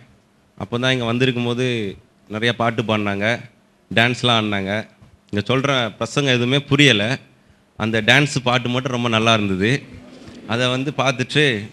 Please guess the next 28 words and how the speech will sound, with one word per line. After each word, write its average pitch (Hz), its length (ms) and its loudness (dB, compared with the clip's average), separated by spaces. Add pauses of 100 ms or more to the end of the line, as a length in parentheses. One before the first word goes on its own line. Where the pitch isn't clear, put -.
(240)
அப்படியே 143 360 0
திரும்ப 151 280 0
அடுத்த 127 260 0
வாரம் 131 220 2
கூட 131 180 2
நான் 131 120 -2
continue 117 440 2
பண்ணேன். 98 200 -4
"நல்லா 110 240 -6
இருக்குது 107 200 -8
இந்த 113 200 -4
ஆட்டம், 107 400 -4 (400)
இங்க 117 120 0 (100)
போலாமே" 117 540 2
அப்படின்ட்டு, 101 420 -6
ரூம்ல 120 200 -4
சும்மா 113 300 -2
தான் 104 180 0
இருக்கும்ன்ட்டு. 87 480 -8 (600)
திரும்ப 135 200 -2
அந்த 123 120 -6
சகோதரர் 131 420 -4
கொஞ்ச 117 200 -2
நேரம் 127 160 0
என்னை 120 160 -2
வந்து 117 220 -4
காத்திருந்து 117 600 -4
கூட்டிட்டு 117 500 -4